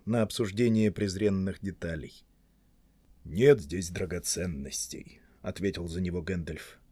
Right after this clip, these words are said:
"Орки всё начисто выгребли,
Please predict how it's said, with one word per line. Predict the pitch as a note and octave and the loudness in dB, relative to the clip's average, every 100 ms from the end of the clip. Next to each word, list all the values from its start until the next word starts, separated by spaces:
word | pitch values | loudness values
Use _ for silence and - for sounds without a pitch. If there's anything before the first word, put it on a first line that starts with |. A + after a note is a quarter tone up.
| _ - | _ 8
"Орки | A#2+ C#3+ - C3 | 10 10 8 0
всё | C3 - - A#2+ | 0 -2 2 4
начисто | C#3 F2+ A2+ - C3 - B2 | 4 0 -2 -4 -8 -4 -2
выгребли, | G#2+ D#2 C#2 D2+ C#2 D2 C#2 | -2 -4 -6 -8 -8 -10 -10